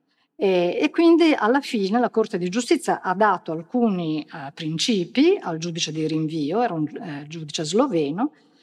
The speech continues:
e, e però ha lasciato in ultima analisi il compito di determinare se l'attività di guardia svolta da B K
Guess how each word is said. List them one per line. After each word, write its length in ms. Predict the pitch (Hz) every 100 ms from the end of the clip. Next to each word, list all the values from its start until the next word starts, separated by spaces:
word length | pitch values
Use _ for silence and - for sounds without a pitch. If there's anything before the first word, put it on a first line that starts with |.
| _ _
e, 560 | 277 202 190 180 180 -
e 300 | 320 339 -
però 280 | - 320 240
ha 140 | - 233
lasciato 640 | 285 - 185 170 - 208 -
in 180 | 233
ultima 400 | 294 277 - 185
analisi 880 | 233 196 156 160 180 190 220 240 -
il 140 | 254 -
compito 340 | 220 240 269
di 140 | 202
determinare 880 | 185 180 190 190 190 214 285 220 165
se 160 | 165 180
l'attività 440 | 170 180 180 240
di 140 | 170 180
guardia 560 | 214 220 185 160 165
svolta 480 | 156 165 180 165 151
da 160 | 151 175
B 140 | 302
K 240 | - 143